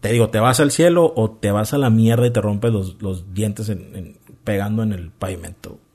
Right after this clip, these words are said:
Cosa que no te puede ofrecer otros lugares. De que, "Ay, me fui a Seattle". Pues sí, cabrón, vete a Seattle o, digo, Miami o, o, o Phoenix.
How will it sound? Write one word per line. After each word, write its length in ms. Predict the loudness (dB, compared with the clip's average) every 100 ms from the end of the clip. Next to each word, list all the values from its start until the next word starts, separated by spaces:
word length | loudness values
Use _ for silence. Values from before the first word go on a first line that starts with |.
| _ 0
Cosa 340 | 2 4 2
que 100 | 2
no 260 | 2 2 2
te 80 | 0
puede 220 | 4 2
ofrecer 500 | 4 0 2 0 0 _ _ 0
otros 400 | 2 2 0 2
lugares. 440 | 2 2 2 0 -4
De 100 | -8
que, 60 |
"Ay, 100 | -8
me 80 | -4
fui 140 | -2
a 20 | 0
Seattle". 420 | 2 2 0 -2
Pues 100 | -6
sí, 300 | -10 -10 -16 -18
cabrón, 300 | -18 -16 -16
vete 140 | -20
a 60 | -18
Seattle 360 | -16 -16 -14 -14
o, 300 | -14 -14 -14 -8
digo, 160 | -6
Miami 480 | -6 -8 -8 -4 -4
o, 80 | -4
o, 440 | -14 -18 -18 -20 -20 _ -20
o 60 | -10
Phoenix. 500 | -4 -4 -6 -14